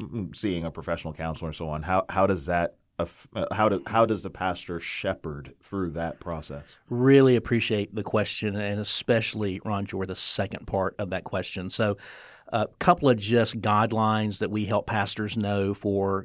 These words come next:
Speaker 2: kind of referring, you know, like, whenever it, you know, they need to kind of let go
Speaker 1: Mm-hmm.
Speaker 2: in terms of being the counselor. One, if it's beyond their expertise, you know, it's just an area where, you know, God's just not given them enough training. There are just some things where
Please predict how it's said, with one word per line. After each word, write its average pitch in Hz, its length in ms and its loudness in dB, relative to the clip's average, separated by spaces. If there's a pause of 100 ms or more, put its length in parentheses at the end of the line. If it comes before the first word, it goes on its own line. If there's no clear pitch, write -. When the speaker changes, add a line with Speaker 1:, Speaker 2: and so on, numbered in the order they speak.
Speaker 2:
kind 113 140 0
of 92 60 0
referring, 101 680 0
you 104 100 -4
know, 98 200 -2
like, 98 160 -4
whenever 101 360 0
it, - 120 -6 (360)
you 101 100 -4
know, 92 80 -6
they 104 200 0
need 98 160 -2
to 101 60 -6
kind 98 200 -6
of 95 100 -10 (300)
let 104 340 -2
go 95 500 0
Speaker 1:
Mm-hmm. 85 320 -4
Speaker 2:
in 104 140 0
terms 104 300 2
of 98 80 -4
being 101 180 0
the 101 80 -2
counselor. 101 500 -6
One, 117 520 4 (400)
if 107 180 -2
it's 110 260 2
beyond 104 340 0
their 95 140 -2
expertise, - 800 -6
you 104 120 -2
know, 101 160 0
it's 104 120 -2
just 135 180 2
an 110 100 0
area 107 420 2
where, 98 440 2 (420)
you 113 100 0
know, 110 100 2
God's 110 280 0
just 113 160 -4
not 110 180 0
given 107 240 2
them 107 160 2
enough 110 200 0
training. 113 420 0
There 110 140 2
are 139 40 2
just 131 220 -2
some 123 160 4
things 120 360 2
where 104 380 0